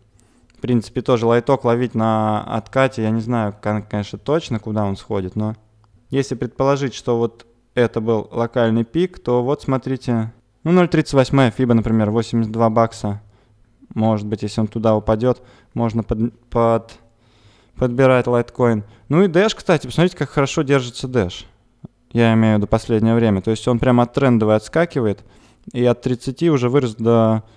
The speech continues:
восьмидесяти почти. И, кстати, смотрите, как он точно здесь упёрся в это сопротивление, которое мы рисовали ещё до этого. И вот сейчас рисует треугольник,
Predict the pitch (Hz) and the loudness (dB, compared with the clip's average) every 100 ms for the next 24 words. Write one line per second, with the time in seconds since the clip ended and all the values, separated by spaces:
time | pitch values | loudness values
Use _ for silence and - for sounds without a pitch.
0 | _ - 123 147 117 95 - - 104 - | _ -4 0 2 2 0 -6 -6 -6 -6
1 | 95 - - _ 117 - 143 147 156 135 | -8 -8 -20 _ -12 0 2 4 2 2
2 | 131 127 131 139 - 120 113 123 113 127 | 0 0 2 0 2 0 0 -4 -2 0
3 | 107 110 107 - - 110 123 127 143 131 | 0 -2 -6 -6 -8 -4 -2 0 2 2
4 | 110 - _ _ _ _ _ _ _ _ | 0 -4 _ _ _ _ _ _ _ _
5 | _ _ _ _ _ - 113 120 113 110 | _ _ _ _ _ -4 2 4 4 2
6 | - 120 120 110 120 117 117 107 113 107 | 4 4 4 2 2 4 4 4 2 2
7 | 113 110 113 - 123 120 117 135 - 127 | 2 0 -2 0 0 0 0 0 2 2
8 | 123 143 156 117 - | 4 4 4 0 -4